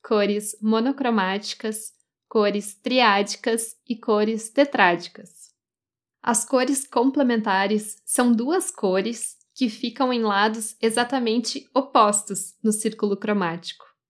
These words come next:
Quando elas são combinadas, causam efeitos contrastantes. As cores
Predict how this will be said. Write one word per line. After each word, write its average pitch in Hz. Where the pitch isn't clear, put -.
Quando 254
elas 262
são 208
combinadas, 233
causam 240
efeitos 226
contrastantes. 262
As 247
cores 277